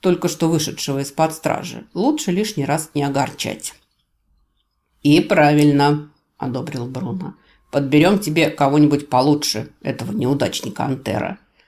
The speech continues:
Наша семья слишком хороша для всяких там Челагов». Он заглянул в пакет еще раз, все так же ничего не нашел, смял и бросил его на стол.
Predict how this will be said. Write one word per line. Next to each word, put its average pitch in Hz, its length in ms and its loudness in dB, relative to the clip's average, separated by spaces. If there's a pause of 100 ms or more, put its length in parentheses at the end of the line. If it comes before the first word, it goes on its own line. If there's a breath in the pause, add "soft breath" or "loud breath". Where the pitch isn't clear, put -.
(160)
Наша 165 320 2
семья 151 400 4
слишком 151 380 -2
хороша 139 460 2
для 127 160 -2
всяких - 360 -8
там - 340 -6
Челагов». - 680 -2 (760)
Он 349 180 8
заглянул 143 420 4
в 143 100 -10
пакет 139 420 -2
еще 190 380 0
раз, 269 400 0
все - 180 -6
так 185 220 0
же 151 140 2
ничего 147 360 2
не 131 120 -6
нашел, 196 640 -2 (320 loud breath)
смял 175 440 4
и 180 120 -2
бросил 147 420 -2
его 135 360 -2
на 135 160 0
стол. - 480 -10